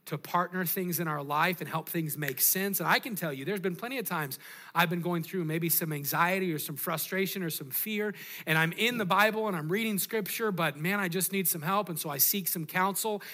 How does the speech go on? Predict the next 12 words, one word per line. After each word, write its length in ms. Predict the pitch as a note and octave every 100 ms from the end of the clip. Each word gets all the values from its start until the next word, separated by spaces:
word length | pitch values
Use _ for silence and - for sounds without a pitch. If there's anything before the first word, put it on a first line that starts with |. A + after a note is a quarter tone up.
| - D#3+
and 100 | E3
I've 120 | E3
had 160 | E3 E3
somebody 600 | - - A#3 A3+ G#3 F3+
say, 380 | D3+ - F3 D3
"Well, 220 | D3+ G#3
let 160 | G3 C4+
me 120 | E4
give 200 | G#3+ A3
you 180 | F#3+ F3+
this 340 | C#3+ F3 E3+
thought. 560 | - - A#2+ G2 -